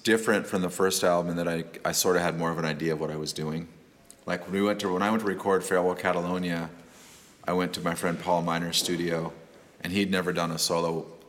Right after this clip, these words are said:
solo album either. So neither of us really had any experience. We just kinda, like, tried things,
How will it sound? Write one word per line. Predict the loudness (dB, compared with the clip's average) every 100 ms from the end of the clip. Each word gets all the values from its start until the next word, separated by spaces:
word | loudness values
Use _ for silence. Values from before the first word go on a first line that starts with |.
| -10 -2
solo | 2 4 4
album | 2 0
either. | -2 0 0 -2 -12 -20 -20 -20 -20 -14 -4
So | -2 -2 0
neither | 0 2
of | 2
us | 0 0
really | 0
had | 0
any | -2
experience. | -2 -2 -2 -2 -2 -4
We | -4
just | -4
kinda, | -4 -4
like, | -6 -8 -12 -12 -4
tried | 0 0 0
things, | -2 0 -2 -4